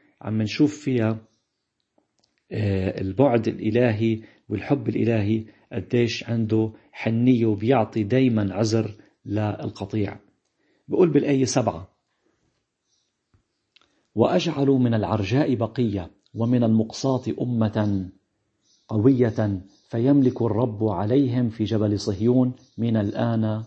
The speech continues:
وللأبد." هون تنرجع نجمعها مع الآية رقم ستة: "التي أسأت معاملتها"،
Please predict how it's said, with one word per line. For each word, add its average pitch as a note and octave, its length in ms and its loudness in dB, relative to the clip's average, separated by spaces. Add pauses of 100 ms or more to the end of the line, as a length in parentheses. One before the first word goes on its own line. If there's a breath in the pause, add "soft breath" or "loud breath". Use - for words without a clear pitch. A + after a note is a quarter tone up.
(100)
وللأبد." G2+ 540 -2 (1120 soft breath)
هون F#3+ 420 2
تنرجع B2+ 460 2
نجمعها G#2+ 420 0
مع G2+ 180 -2
الآية A#2 360 0
رقم G#2 220 0
ستة: E3 540 -4 (520 soft breath)
"التي F3+ 380 4
أسأت - 360 -2
معاملتها"، C#3 920 2